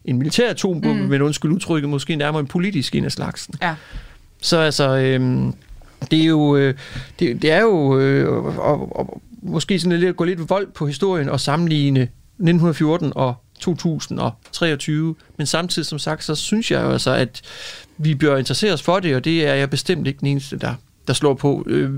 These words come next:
Speaker 1: meget dygtige, vigtige stemmer har altså fremhævet, synes jeg, nogle meget interessante lighedstegn,
Speaker 2: Mm.
Speaker 1: ikke? Øh, og især også i den her økonomiske integrationsproces, som fører op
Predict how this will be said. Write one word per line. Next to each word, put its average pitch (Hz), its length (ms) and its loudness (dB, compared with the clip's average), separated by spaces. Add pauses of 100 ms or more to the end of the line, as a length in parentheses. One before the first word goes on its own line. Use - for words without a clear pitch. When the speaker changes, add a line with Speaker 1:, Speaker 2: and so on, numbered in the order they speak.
(160)
Speaker 1:
meget 165 480 0
dygtige, 151 420 0
vigtige 165 320 0
stemmer 151 340 0
har 139 140 -4
altså 127 160 -4
fremhævet, 151 420 0
synes 143 180 -2
jeg, 139 80 0
nogle 131 220 2 (720)
meget 147 280 -2
interessante 180 460 -2
lighedstegn, 175 680 0
Speaker 2:
Mm. 143 80 0
Speaker 1:
ikke? 147 280 -4
Øh, 143 760 2
og 147 120 2
især 208 280 2
også 156 240 2
i - 20 -2
den 160 120 0
her 165 160 2
økonomiske 147 840 2
integrationsproces, 143 880 0
som 131 220 -2
fører 156 220 -2
op 165 240 -4